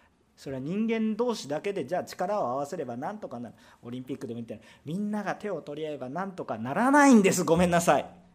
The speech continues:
なるんだったら、とっくに歴史の中で解決してます。皆さん、エスエヌエスとかで世界中が広まっ-、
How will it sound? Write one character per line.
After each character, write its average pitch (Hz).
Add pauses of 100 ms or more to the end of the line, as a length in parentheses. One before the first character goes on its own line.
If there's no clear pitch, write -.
(2250)
な 139
る 139
ん 131
だ 127
っ -
た 131
ら、 127
と 127
っ -
く 147
に 165
歴 117
史 120
の 113
中 107
で 143 (480)
解 98
決 -
し -
て -
ま 92
す。 - (1500)
皆 -
さ 110
ん、 113
エ 127
ス 151
エ 147
ヌ 147
エ 147
ス -
と 127
か 123
で 117
世 135
界 156
中 175
が 175
広 185
ま 175
っ-、 175